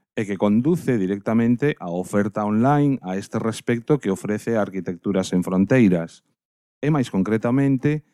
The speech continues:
ao curso Hábitat a escala humana que coordinamos nós dende o Grupo de Traballo de Educación para o Desenvolvemento. Máis nada, <laughs> por parte do Grupo de Comunicación,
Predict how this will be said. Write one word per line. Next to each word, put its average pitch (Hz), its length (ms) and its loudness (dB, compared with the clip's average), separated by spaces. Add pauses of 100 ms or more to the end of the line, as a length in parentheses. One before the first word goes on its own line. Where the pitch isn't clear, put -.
(220)
ao 95 240 -2
curso 98 560 -2
Hábitat 95 480 2
a 87 80 -8
escala 110 320 2
humana 135 600 2 (220)
que 135 160 2
coordinamos 104 640 2
nós 117 320 2
dende 92 400 0
o 85 80 -4
Grupo 95 240 -2
de 92 160 0
Traballo 95 400 2
de 95 160 2
Educación 87 480 -2
para 90 160 -4
o 87 80 -8
Desenvolvemento. 87 880 -6 (1120)
Máis 127 160 4
nada, 120 320 6
<laughs> - 480 -6
por 107 240 -6
parte 117 320 -2
do 107 80 -10
Grupo 110 320 -14
de 104 80 -12
Comunicación, 160 1120 -4